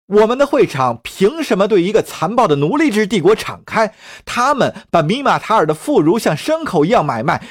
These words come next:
用药物迫使他们屈服，然后居然还敢在这个神圣的殿堂上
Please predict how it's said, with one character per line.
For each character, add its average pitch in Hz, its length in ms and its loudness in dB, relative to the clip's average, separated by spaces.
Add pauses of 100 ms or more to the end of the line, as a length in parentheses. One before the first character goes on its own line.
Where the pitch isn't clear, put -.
(100)
用 190 240 2
药 233 180 6
物 294 160 4
迫 254 260 2
使 151 140 -4
他 220 100 -4
们 151 120 -2
屈 285 260 0
服， 127 300 -2 (180)
然 160 240 2
后 - 400 -2 (400)
居 185 260 -2
然 151 200 2
还 175 240 -2
敢 107 240 -4
在 165 120 -2
这 160 120 -2
个 117 100 -2
神 180 260 -2
圣 214 140 -2
的 165 60 -4
殿 170 240 0
堂 127 240 -2
上 - 180 -2